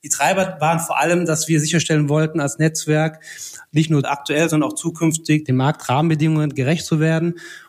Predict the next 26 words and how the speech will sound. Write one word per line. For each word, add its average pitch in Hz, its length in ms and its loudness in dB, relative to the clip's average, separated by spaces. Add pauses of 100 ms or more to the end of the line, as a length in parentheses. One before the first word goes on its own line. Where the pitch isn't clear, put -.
und 143 160 2
auch 127 100 0
zukunftssicher 151 720 0
und 135 140 0
wettbewerbsfähige 139 640 0
Lösungen, 135 540 -2
äh, - 80 -12
anbieten 131 560 -2
zu 110 120 -2
können. 123 280 0
Und - 420 -12
mit 135 120 2
euch 139 220 2
haben 156 100 2
wir 143 80 0
da 156 180 2
den 151 120 0
idealen 143 440 0
Partner 147 300 2
gefunden, 151 420 2
der 143 160 2
uns 139 180 0
in 143 80 0
allen 147 340 2
relevanten 139 560 0
Bereichen 147 600 0